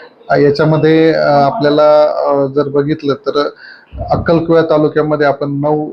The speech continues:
ॲम्ब्युलन्स देत आहोत. त्याच्यासोबत, अ, शहाद्यामध्ये नऊ आहेत,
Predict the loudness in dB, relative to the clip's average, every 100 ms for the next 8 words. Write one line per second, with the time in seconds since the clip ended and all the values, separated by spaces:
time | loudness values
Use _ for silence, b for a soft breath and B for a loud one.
0 | -4 0 2 0 -2 -4 0 0 0 0
1 | 0 -4 _ b b b _ -6 -4 -2
2 | 0 2 0 0 -2 0 0 -2 -2 0
3 | 2 2 0 0 0 2 2 2 2 0